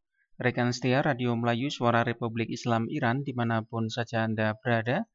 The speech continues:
selamat berjumpa kembali dengan saya Rohanianto dalam acara Warta Berita Singkat hari ini Selasa tanggal dua Januari tahun dua ribu dua puluh empat.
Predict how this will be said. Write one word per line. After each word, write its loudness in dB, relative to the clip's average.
selamat 2
berjumpa 0
kembali 0
dengan -2
saya 0
Rohanianto 0
dalam 2
acara -2
Warta -2
Berita -4
Singkat -2
hari 2
ini 2
Selasa 0
tanggal 0
dua 0
Januari 0
tahun 2
dua 0
ribu -4
dua -2
puluh -6
empat. -2